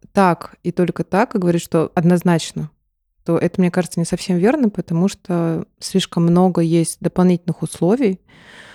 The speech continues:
А, то же самое про коммуникациях. У меня дико легко идут коммуникации в смоллтоке. То есть если меня запустить и сказать: "Познакомься со всеми", пять минут все будут меня знать, я буду всех знать, а еще как дополнение все друг с другом перезнакомятся.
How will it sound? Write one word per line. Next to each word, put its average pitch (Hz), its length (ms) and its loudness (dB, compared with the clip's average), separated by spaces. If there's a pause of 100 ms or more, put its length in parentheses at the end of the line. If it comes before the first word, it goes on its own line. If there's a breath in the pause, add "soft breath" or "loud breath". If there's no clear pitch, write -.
(240 loud breath)
А, 165 200 0
то 202 120 2
же 190 80 -4
самое 185 160 2
про 180 100 2
коммуникациях. 175 680 0 (260)
У 170 40 0
меня 175 280 4
дико 208 320 -4
легко 196 360 0
идут 185 280 0
коммуникации 165 540 -4
в - 40 -12
смоллтоке. 165 640 -4 (160)
То 175 60 -2
есть - 160 0
если 202 180 0
меня 175 180 4
запустить - 720 -6
и 175 80 -6
сказать: 165 320 -4 (240)
"Познакомься 175 580 0
со 165 140 -6
всеми", 226 400 0 (140)
пять 180 260 2
минут 180 280 4
все - 400 0
будут 180 300 -2
меня 165 280 0
знать, 170 420 -4
я 170 140 0
буду 160 220 -2
всех 170 280 -2
знать, 165 380 0 (320 loud breath)
а 165 80 -2
еще 208 400 2
как 165 160 -2
дополнение 170 480 2
все - 160 -4
друг 165 160 0
с - 20 -2
другом 170 280 2
перезнакомятся. 151 760 -6